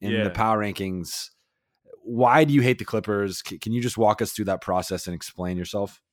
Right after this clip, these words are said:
Speaker 2: It's mostly I hate Chuck the Condor. I
Speaker 1: Okay.
Speaker 2: think that's mostly what it is. It's
Speaker 1: That,
Speaker 2: just,
Speaker 1: that's
Speaker 2: it's,
Speaker 1: fair.
Speaker 2: yeah, it's a penalty for still having Chuck the Condor after he stuck a, you know, finger in a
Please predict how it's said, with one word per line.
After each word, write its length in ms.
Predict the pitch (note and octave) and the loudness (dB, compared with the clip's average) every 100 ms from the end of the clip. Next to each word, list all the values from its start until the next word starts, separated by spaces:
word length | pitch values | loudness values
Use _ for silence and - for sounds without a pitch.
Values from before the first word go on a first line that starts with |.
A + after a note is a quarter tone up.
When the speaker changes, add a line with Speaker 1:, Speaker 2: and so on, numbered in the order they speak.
| _ | _
Speaker 2:
It's 180 | F3 F3 | -2 0
mostly 360 | G3+ A3 G#3+ F3 | 4 2 4 4
I 100 | C3 | 4
hate 220 | C3 A2+ | 2 0
Chuck 220 | B2+ A2+ | 0 0
the 100 | G2+ | -4
Condor. 480 | - G2+ G#2 G#2+ G#2+ _ _ _ _ - | -6 -4 -2 -4 -6 _ _ _ _ -6
I 40 | F#2+ | -2
Speaker 1:
Okay. 80 | |
Speaker 2:
think 120 | C3+ A2+ | 0 0
that's 180 | A2 | 0
mostly 300 | G2+ G2+ - | -2 -4 -2
what 140 | G2 G2 | -2 -2
it 100 | F#2+ | -2
is. 160 | F#2+ | -4
It's 140 | A2+ - | -6 0
Speaker 1:
That, 80 | E3 | 2
Speaker 2:
just, 60 | |
Speaker 1:
that's 120 | G#3+ | 2
Speaker 2:
it's, 80 | A#2 | 2
Speaker 1:
fair. 320 | G2+ F2 F2+ - | -2 -2 -4 -4
Speaker 2:
yeah, 260 | C3+ B2 A2+ | 2 4 4
it's 100 | - | 0
a 40 | |
penalty 340 | C#3+ B2 G2+ | 0 0 0
for 100 | G2+ | -6
still 220 | G2 G#2+ G2 | -6 -4 -2
having 220 | F#2+ F#2 | -2 -4
Chuck 180 | G2 F2+ | -6 -8
the 80 | |
Condor 420 | F#2 F#2 F2+ F2+ F2 | -8 -8 -6 -8 -10
after 220 | F2+ F#2 | -10 -12
he 60 | |
stuck 320 | - F#2+ F2 F2+ | -10 -10 -8 -10
a, 180 | F2 F2 - | -10 -10 -14
you 160 | D#2 E2 | -12 -12
know, 60 | |
finger 360 | - F#2+ F#2 F2+ | -10 -10 -8 -10
in 120 | F2 | -10
a 160 | F2 | -12